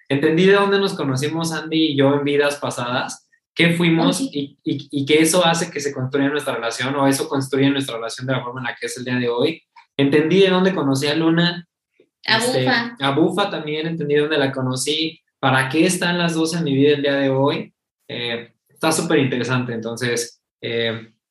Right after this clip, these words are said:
Speaker 2: Y
Speaker 1: sí.
Speaker 2: también escríbanos, o sea, qué, qué temas les interesan, eh, qué les ha gustado del podcast, eh, todo lo que nos han dicho, igual lo, lo tomamos mucho y,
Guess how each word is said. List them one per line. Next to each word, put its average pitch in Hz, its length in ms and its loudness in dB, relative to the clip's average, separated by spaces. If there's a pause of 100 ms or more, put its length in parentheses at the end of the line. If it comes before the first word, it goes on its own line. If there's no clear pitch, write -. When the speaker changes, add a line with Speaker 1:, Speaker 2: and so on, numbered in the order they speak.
(300)
Speaker 2:
Y - 60 -4
Speaker 1:
sí. 285 60 0
Speaker 2:
también 294 220 2
escríbanos, 320 640 -2
o 220 40 -6
sea, 233 220 -2
qué, 233 260 -4
qué - 140 -2
temas 269 320 0
les 233 140 -10
interesan, 214 840 -2
eh, 185 480 -10 (220)
qué 240 120 2
les 240 160 -2
ha 240 100 2
gustado 226 280 -2
del 190 200 -4
podcast, 202 580 -2 (640)
eh, 180 540 -6 (200)
todo 277 240 2
lo 277 100 0
que - 80 -4
nos 220 140 -8
han 214 100 -4
dicho, 214 280 -4 (240)
igual 208 320 2
lo, 214 180 0
lo 214 140 -2
tomamos 208 440 -2
mucho 226 380 0
y, 165 720 -2